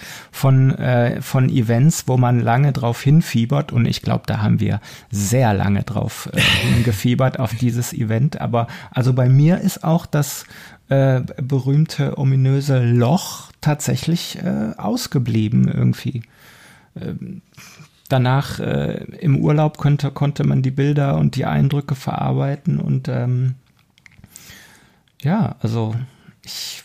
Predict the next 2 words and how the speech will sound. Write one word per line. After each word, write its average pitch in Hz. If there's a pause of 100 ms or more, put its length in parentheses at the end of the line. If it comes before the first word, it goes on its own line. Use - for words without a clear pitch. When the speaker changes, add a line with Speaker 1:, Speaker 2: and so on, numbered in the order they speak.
Speaker 1:
äh, 53 (1500)
ich, 160